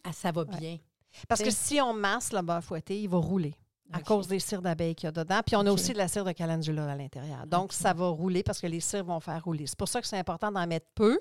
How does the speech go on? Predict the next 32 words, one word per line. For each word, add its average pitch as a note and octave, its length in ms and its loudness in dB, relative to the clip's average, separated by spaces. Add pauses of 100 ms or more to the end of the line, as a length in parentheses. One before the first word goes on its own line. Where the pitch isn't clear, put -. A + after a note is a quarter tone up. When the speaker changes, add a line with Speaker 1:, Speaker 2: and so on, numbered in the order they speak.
Speaker 1:
On E3+ 60 0
le E3+ 120 2
met. F#3 320 0
Speaker 2:
de F3 160 2
le F3 240 6
faire B3 380 6
en-, B3+ 100 4
Speaker 1:
L'appliquer. - 420 0
Speaker 2:
de F#3 80 2
le F3+ 60 2
Speaker 1:
On F3 40 0
Speaker 2:
faire, G3+ 100 4
euh, G3+ 60 8
Speaker 1:
l'applique. G3+ 340 6
Speaker 2:
pénétrer. G#3 580 4
On E3+ 80 -4
l'applique, E3 560 -2
on F3 80 -6
le E3 60 -2
fait D#3+ 160 -6
pénétrer E3+ 580 -4 (400)
et F3+ 160 6
on D#3 100 2
arrête D#3 320 -4
ça D#3 140 0
là. A#3 260 2 (140)
Lui, F3+ 260 -2
il G#3+ 60 -6
va E3+ 100 -2
travailler C#3+ 480 -10
après. - 300 -12 (560)
Speaker 1:
Ok. - 180 -12